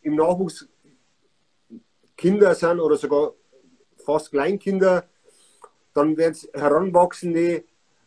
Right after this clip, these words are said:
Jugendliche und das macht einfach Spaß. Und wenn man dann eine Profimannschaft hat oder, oder eine Nationalmannschaft, man kann immer formen.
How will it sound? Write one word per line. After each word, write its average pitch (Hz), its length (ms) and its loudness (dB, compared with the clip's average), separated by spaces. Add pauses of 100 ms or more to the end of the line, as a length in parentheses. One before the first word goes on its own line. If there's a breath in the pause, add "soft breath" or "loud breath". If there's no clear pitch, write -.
(600)
Jugendliche 175 920 0 (420)
und 139 180 -6
das 151 100 -4
macht 175 260 2
einfach 160 300 0
Spaß. 165 300 -2
Und 143 100 4
wenn 175 100 4
man 175 120 4
dann 165 100 4
eine 151 80 2
Profimannschaft 180 800 -2
hat 175 200 0
oder, 139 600 -6 (640)
oder 147 220 0
eine 147 160 0
Nationalmannschaft, 156 560 -2
man 151 140 0
kann 160 180 0
immer 170 300 0
formen. 127 460 -2